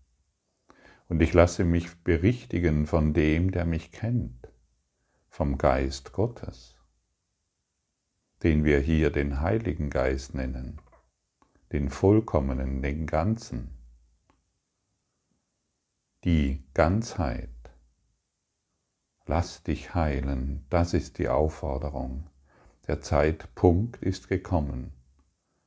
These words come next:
Lass dich heilen. Was sonst könnte dich zufriedenstellen? Was sonst könnte dich in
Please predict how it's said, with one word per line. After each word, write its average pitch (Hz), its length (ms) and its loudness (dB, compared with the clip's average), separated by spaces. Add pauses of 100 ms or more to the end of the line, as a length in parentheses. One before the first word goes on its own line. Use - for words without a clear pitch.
(200)
Lass 73 380 0
dich - 500 -6 (260)
heilen. 71 640 -8 (3000)
Was 107 280 2
sonst 110 400 -2
könnte 78 320 0
dich 76 280 -6
zufriedenstellen? 67 1120 -6 (800)
Was 87 260 2
sonst 98 380 4
könnte 76 320 0
dich 73 260 -4
in 71 400 -4